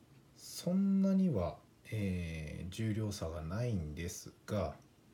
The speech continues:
えー、三つのうち、これが星四なんですね。この赤いやつ。えーと、二千円で、あのー、プレゼントでもらえるやつですね。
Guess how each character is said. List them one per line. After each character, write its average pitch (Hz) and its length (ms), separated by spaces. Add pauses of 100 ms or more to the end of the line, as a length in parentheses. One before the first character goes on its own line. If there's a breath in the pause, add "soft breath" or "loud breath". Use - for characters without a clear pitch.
(480 loud breath)
え 82 380
ー、 - 20
三 104 240
つ - 160
の 127 120
う 85 80
ち、 - 160 (120)
こ - 140
れ 165 100
が 165 200 (340)
星 110 500
四 95 300
な - 120
ん - 100
で - 60
す - 100
ね。 101 200 (240)
こ - 120
の 78 120
赤 - 200
い 85 100
や 85 80
つ。 - 180 (1120)
え 87 320
ー - 20
と、 78 540 (920)
二 110 100
千 90 220
円 85 120
で、 80 200 (160)
あ 110 60
の 87 180
ー、 80 460 (100)
プ 110 80
レ 95 80
ゼ 92 100
ン 82 80
ト 82 100
で 76 100
も 82 140
ら 85 120
え 80 60
る 78 60
や 76 100
つ - 80
で - 120
す - 80
ね。 92 220